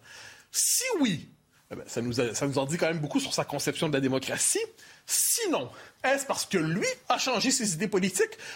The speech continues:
ou parce qu'il considère que le Rassemblement National a à ce point changé qu'il ne mérite plus d'être interdit ? Je pose cette question à Jean-Luc Mélenchon, c'est un homme intellectuellement exigeant, je suis persuadé qu'il nous répondra.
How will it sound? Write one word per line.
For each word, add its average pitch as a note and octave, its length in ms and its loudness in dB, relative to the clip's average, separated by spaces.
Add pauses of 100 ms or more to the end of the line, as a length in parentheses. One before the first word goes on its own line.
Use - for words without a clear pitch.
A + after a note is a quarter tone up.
ou A#3+ 80 4
parce A#3+ 180 2
qu'il C4+ 160 0
considère C4+ 500 0
que A3 80 0
le F3 100 2
Rassemblement A3 500 0
National A3+ 400 2
a E3 140 2
à E3+ 40 0
ce - 140 -4
point G4 320 0
changé G#3+ 760 2 (300)
qu'il D#4 260 0
ne C#4+ 60 4
mérite C#4 440 0
plus A#4+ 280 0
d'être E3+ 240 0
interdit ? C#3+ 580 -4 (280)
Je A#2+ 120 -4
pose D#4+ 320 2
cette - 160 -2
question - 300 0
à F#3 40 2
Jean-Luc D#3 280 -2
Mélenchon, C#3+ 380 2
c'est - 180 -2
un D3 100 0
homme D3+ 140 2
intellectuellement D3+ 560 0
exigeant, D#3 480 0
je G3 60 -4
suis C#3+ 140 -8
persuadé G#3+ 440 0
qu'il F3 160 0
nous D3+ 80 4
répondra. D3 440 0